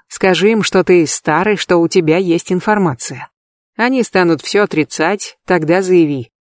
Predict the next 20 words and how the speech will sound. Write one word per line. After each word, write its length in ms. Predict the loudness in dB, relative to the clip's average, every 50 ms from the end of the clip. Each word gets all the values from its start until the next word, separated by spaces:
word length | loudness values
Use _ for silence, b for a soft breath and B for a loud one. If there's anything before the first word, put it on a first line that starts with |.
| _ -4
Я 240 | -2 0 2 2 2
опубликую 680 | 2 2 2 2 4 2 2 2 2 2 4 4 4
это, 200 | 4 2 2 0 0
если 340 | 2 2 0 2 2 2
не 140 | 2 2 2
скажете, 480 | 0 0 0 0 0 0 -2 -2 -2 -4
что 200 | -2 0 0 0
ошибаюсь. 680 | 0 0 0 0 0 0 0 -2 -4 -6 -10 -12 -14 _ _ _ _ _
Вам 280 | -2 0 0 0 2 2
не 100 | 2 2
надо 280 | 2 2 2 0 0
подтверждать 720 | 0 -2 -4 -2 -2 -2 -2 0 0 0 0 0 2 2
или 100 | 2 2
отрицать 540 | 2 2 0 0 0 0 2 0 0 0 0
информацию, 720 | -2 -2 -2 -2 -2 0 0 0 0 0 -2 0 0 0 2
вы 140 | 2 2
не 140 | 2 2 2
обязаны 540 | 2 2 2 0 0 0 0 0 2 2 2
ничего 420 | 2 0 0 0 0 0 0 0
говорить. 600 | 0 0 0 0 0 0 -2 -4 -6 -12 -18 -20